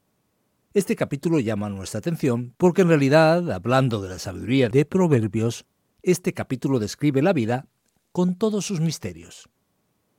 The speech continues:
¿Cómo es posible, de hecho, tener sabiduría? ¿Cómo es posible recibir la palabra divina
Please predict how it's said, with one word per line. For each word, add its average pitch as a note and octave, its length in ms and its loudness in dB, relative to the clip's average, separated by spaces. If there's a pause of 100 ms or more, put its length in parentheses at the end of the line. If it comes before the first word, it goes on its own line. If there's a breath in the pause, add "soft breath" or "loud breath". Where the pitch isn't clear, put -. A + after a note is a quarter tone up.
(240)
¿Cómo A3 180 2
es - 60 -4
posible, D3 420 0
de G2 160 -2
hecho, C#3+ 260 -4
tener D3 520 -4 (100)
sabiduría? E3+ 760 -2 (500)
¿Cómo C3 200 2
es A#2 80 -6
posible C3 400 0
recibir A2 440 -2
la G#2+ 180 -4
palabra G#2+ 320 -2
divina C#3 520 -2